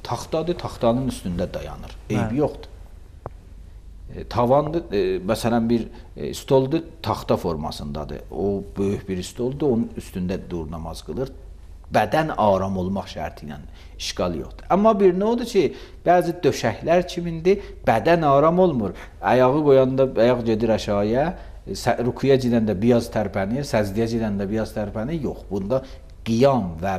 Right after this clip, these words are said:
Speaker 1: bədənin aramlığı rəayət olunmur.
Speaker 2: Mhm. Ustad, bədənin, ə, aramlığı, aramlığı deyərkən bu qatarda namaz qılmaq necə? Qatarda namaz qılmaq üçün bədən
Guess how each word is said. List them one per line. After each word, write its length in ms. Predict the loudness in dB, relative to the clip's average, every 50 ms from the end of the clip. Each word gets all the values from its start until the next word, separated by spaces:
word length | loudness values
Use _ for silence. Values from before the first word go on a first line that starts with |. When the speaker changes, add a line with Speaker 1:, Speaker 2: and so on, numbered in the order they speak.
| -4 -4
Speaker 1:
bədənin 480 | -4 -4 -2 -2 -2 0 0 -2 -2 2
aramlığı 680 | 4 6 6 6 6 6 4 2 0 0 2 2 2 2
rəayət 340 | 2 0 -2 -4 -6 -8 -12
olunmur. 320 | -12 -12 -14 -16 -14 -12
Speaker 2:
Mhm. 320 | -10 -8 -8 -8 -8 -8 -10 -12 -14 -14 -16 -16 -14
Ustad, 400 | -6 2 4 4 4 4 -2 -8 -10 -8 -4 2 4
bədənin, 480 | 4 4 4 2 2 2 0 0 0 -2 -6 -8
ə, 140 | -4 -2 0 0 0 0 2
aramlığı, 640 | 4 4 4 4 2 2 2 2 2 2 0 -4 -6 -10 -4 2
aramlığı 640 | 2 4 4 4 2 2 2 0 2 6 6 6 6 4 0 -6 -14 -18 -18 -18 -18 -18 -20 -8 0
deyərkən 560 | 2 4 4 4 4 2 -2 -2 -2 -2 -2 0
bu 380 | 0 2 2 0 -2 -4 -2 0
qatarda 460 | 0 0 0 2 0 0 2 0 -2
namaz 320 | 0 0 0 0 0 0 -2
qılmaq 320 | -4 -2 0 0 0 0
necə? 320 | -2 -2 -2 -2 -4 -6 -6 -8 -12 -18 -18 -18 -18 -18 -18 -20 -20 -18 -20 -20 -18 -18 -18 -18 -20 -8 -2
Qatarda 400 | -2 -2 0 0 -2 0 0 0
namaz 320 | 0 0 0 0 -2 -2 -2
qılmaq 300 | -4 -2 -2 -2 -4 -4
üçün 160 | -6 -8 0
bədən 380 | 2 2 2 2 0 -2 -4